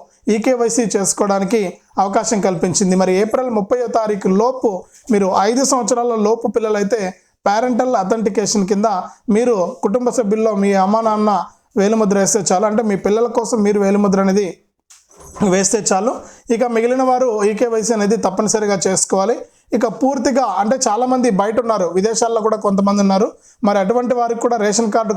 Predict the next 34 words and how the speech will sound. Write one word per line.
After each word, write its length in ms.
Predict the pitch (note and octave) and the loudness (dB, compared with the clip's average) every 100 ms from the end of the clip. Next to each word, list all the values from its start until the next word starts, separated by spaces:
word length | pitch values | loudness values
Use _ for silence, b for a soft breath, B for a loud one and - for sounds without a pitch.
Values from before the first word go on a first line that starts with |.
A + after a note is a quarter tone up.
| G3+ | 0
కావాలంటే 460 | G3 G3+ G3 G#3+ G3+ G3 B B A3 | 0 0 0 0 -2 -6 B B 0
మీరు 140 | G#3 G3 | 0 0
తప్పనిసరిగా 500 | G3 A#3+ B3 A#3 A3+ G3 | -2 -2 -2 0 -2 0
ఇక్కడికి 300 | G3 F3 F3+ G3 | -2 0 0 2
వచ్చి 280 | G3 C#4+ A3+ G3+ - _ G3+ | 0 0 0 -2 -10 _ 0
ఈ 40 | G#3 | 0
ఈకేవైసీ 420 | A3 B3+ A#3 G#3 G#3+ | 0 0 0 -2 -2
అనేది 180 | G3+ G3+ | 0 0
పూర్తి 220 | G#3 F#3 G3+ | -2 -2 -2
చేసుకోవాలి. 360 | G3+ F3 G3+ F#3+ | -2 -2 0 0
ఒకవేళ 240 | F3+ F#3+ A3+ | 0 0 2
అలా 140 | A3 G#3+ - F3+ D#3+ | 0 -2 -2 -4 -2
చేసుకోకపోతే 760 | G3+ G#3+ - A#3 F#3+ G#3 F#3+ A3 F3+ b b b A#3 | 0 0 -2 -4 -2 -2 -2 -2 -4 b b b 0
మీరు 160 | G3 F3+ G#3 | 0 0 0
కార్డు 220 | A#3+ B3 | 0 0
అనేది 180 | B3+ B3+ G#3+ | 0 0 0
పూర్తిగా 340 | A#3+ G#3 A#3+ G#3+ | 0 0 0 0
రద్దు 180 | F#3+ A3 | 0 0
అవుతుంది. 360 | G#3 F3+ G3 D#3 D3 b b - | 0 -2 0 -2 -4 b b -2
మరి 120 | G3+ G3 | 2 2
రావాల్సినటువంటి 680 | G#3 B3+ C4 B3+ A#3 A#3+ A#3 G3 | 2 0 0 0 0 0 0 -2
పథకాలు 380 | F#3+ A3 A#3+ A3+ | -2 0 0 0
కానీ 140 | A3+ A3 F#3+ | 0 2 0
భవిష్యత్తులో 440 | G3 A#3+ A3+ A3+ G#3+ | 0 -2 0 -2 -2
మీకు 140 | F#3+ G#3 | -2 0
ఏదైనా, 260 | A3 A3+ G3+ F3+ B B _ G3+ | 0 0 0 -2 B B _ 0
ఆ, 20 | F#3+ F3+ G#3 | 2 0 -2
పిల్లలకు 340 | G#3+ A#3 A3+ G#3 | 0 -2 -2 0
ఏదైనా 240 | G#3+ A3 G#3 | 0 0 0
కావాలంటే 360 | G3 G#3 G#3 G3+ G3 | 0 0 0 0 0
కూడా 120 | G#3 G3 | 0 0
రేషన్ 280 | G3 A3+ G#3 | 0 0 0
కార్డు 160 | G3+ F#3 | 0 0
అడుగుతారు. 340 | G3 G3+ F#3 | 0 0 0